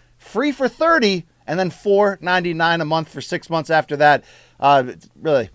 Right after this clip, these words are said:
doesn't get any better than that. You can check out the docs, check out a movie, all that good stuff. Store dot show dot com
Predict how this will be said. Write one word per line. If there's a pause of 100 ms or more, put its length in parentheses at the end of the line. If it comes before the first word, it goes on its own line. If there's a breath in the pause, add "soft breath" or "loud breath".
doesn't
get
any
better
than
that.
You
can
check
out
the
docs,
check
out
a
movie,
all
that
good
stuff. (260 soft breath)
Store
dot
show
dot
com